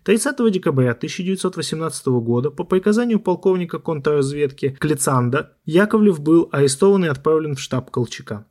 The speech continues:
Здесь он попал к полковнику Зайчику, белочешскому начальнику контрразведывательного отряда при штабе Верховного правительства, бывшему офицеру австро-венгерской армии. Из рук последнего он живым не вышел. Соколов в своей книге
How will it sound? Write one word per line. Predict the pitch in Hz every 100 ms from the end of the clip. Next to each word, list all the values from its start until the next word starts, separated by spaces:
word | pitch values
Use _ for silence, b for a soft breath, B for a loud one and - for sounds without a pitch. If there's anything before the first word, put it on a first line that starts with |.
| -
Здесь | 135 185 233
он | 220 208
попал | 190 196 196 180
к | - -
полковнику | 156 139 180 175 156 170 160 -
Зайчику, | 135 170 147 135 - - - -
белочешскому | 135 160 151 - 165 135 - 143 139 139
начальнику | 143 131 147 143 143 135 135
контрразведывательного | 143 127 131 131 127 139 127 117
отряда | 135 135 131 185 208 196
при | 165 151
штабе | - 185 185 180 b b
Верховного | 143 143 147 143 135 135
правительства, | 139 139 123 110 _
бывшему | 131 151 254 247 - 220 208 190 202
офицеру | - 139 147 135 190 185 180 -
австро-венгерской | 139 135 147 143 131 120 117 - 135 135
армии. | - 123 104 110 b _
Из | 165
рук | 165 226 262 -
последнего | 196 - 202 202 185 185 180
он | - 147 143
живым | 131 123 123 120 _
не | 135 139
вышел. | 165 151 - - _ _ B B B B
Соколов | - 202 190 214 269 262
в |
своей | - 147 151 143
книге | 135 165 160 147 139 139